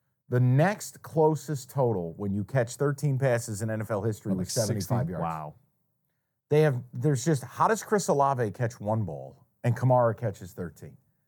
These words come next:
Speaker 1: I can't
Speaker 2: And
Speaker 1: partake
Speaker 2: Dennis
Speaker 1: in it.
Speaker 2: Allen as your head coach.
Speaker 1: Yeah,
Speaker 2: I
Speaker 1: I'll
Speaker 2: mean, their
Speaker 1: never,
Speaker 2: offense has been challenged the whole way.
Speaker 1: I'm never betting the Patriots again until Bel-, Bill Belichick's gone.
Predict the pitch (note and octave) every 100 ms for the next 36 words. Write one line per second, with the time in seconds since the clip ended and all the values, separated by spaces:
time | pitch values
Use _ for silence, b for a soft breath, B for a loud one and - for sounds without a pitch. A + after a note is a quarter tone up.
0 | _ _ _ _ C#3+ C#3 E3+ C#3+ B2+ A2+
1 | C#3+ D#3 D#3 D3 C#3 C3+ B2+ B2 A#2+ A2+
2 | A2 A2 - E2+ - A2 F2 C3 D3+ D3+
3 | D#3 D#3+ D3 D#3 C#3 A#2+ B2 A#2 B2 G#2+
4 | G2+ F#2 F#2 F#2 E2+ C#3 C#3 C3+ C#3+ D3
5 | D3 D3 C#3 B2+ C3 B2 C3+ A2+ A#2 A2+
6 | G#2+ A2 F#2+ G2 F2+ E2 G#2+ F2+ F2 D#2+
7 | E2+ - -